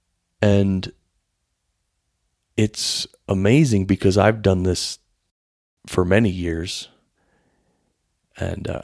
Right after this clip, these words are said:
especially when I be-, when I first began doing this cleaning process, you know, it definitely takes several months to,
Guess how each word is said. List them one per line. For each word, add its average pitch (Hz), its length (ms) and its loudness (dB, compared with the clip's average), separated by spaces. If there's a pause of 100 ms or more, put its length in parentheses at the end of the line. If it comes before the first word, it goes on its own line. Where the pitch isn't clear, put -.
especially 90 840 -2 (360)
when 90 200 -2
I 82 140 -2
be-, 92 340 -4 (180)
when 92 180 -4
I 82 80 -2
first 92 440 0
began 95 800 0 (200)
doing 92 360 0
this 85 200 -2
cleaning 92 420 -4
process, 82 600 -6 (1800)
you 104 80 -2
know, 90 300 -8
it 110 160 -4
definitely 90 440 2
takes - 600 -2
several 90 440 2
months 92 560 0
to, 90 420 -2